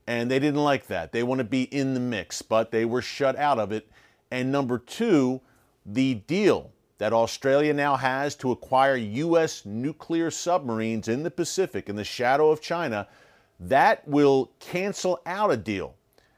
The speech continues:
that Australia and France had reached a few years back, uh, worth tens of billions of dollars for France,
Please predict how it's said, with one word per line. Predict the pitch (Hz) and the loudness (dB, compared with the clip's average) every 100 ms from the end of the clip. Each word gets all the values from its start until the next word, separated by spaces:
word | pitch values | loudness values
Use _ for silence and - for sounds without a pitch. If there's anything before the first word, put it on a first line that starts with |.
| _ 110 | _ -2
that | 113 127 | 0 4
Australia | 123 - - 139 151 170 180 - | 2 2 0 2 4 4 2 0
and | 123 | -4
France | 113 - 139 151 151 - | -8 -4 -2 -2 -4 -8
had | 131 117 | -4 -4
reached | 104 165 185 - - - | -4 -6 -8 -12 -14 -14
a | 101 | -16
few | - 131 | -4 0
years | 120 117 107 | 0 0 -2
back, | - 170 151 131 - _ _ _ - | 2 4 4 2 -4 _ _ _ -2
uh, | 107 107 | 0 2
worth | 120 139 - | 6 6 4
tens | - 151 202 226 | -2 0 0 0
of | 127 95 - | -2 -4 2
billions | 139 165 165 123 | 2 4 0 -2
of | 98 | 0
dollars | 123 139 165 120 - | 4 6 4 2 -2
for | - 123 107 | -4 -2 -2
France, | - 160 156 117 - | -2 -2 -2 -4 -6